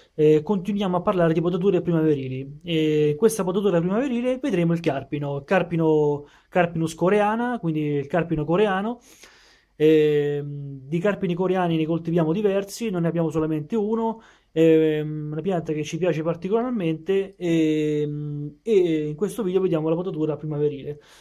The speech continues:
Abbiamo scelto questa pianta proprio perché, per farvi vedere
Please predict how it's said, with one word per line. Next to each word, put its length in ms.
Abbiamo 240
scelto 320
questa 280
pianta 600
proprio 320
perché, 540
per 140
farvi 220
vedere 540